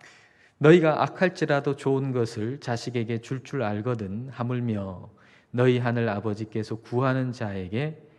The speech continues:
성령을 주시지 않겠느냐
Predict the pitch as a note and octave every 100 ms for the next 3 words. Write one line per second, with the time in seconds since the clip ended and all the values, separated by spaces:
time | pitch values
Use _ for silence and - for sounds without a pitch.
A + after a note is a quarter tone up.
0 | _ _ _ - - C#3+ C#3 C#3+ D3 C#3+
1 | C#3 C3+ D3 D3 A2 - G#2+ - B2 A#2
2 | A2 G#2 A#2 A2 G#2 A#2 C#3 C#3+ C#3+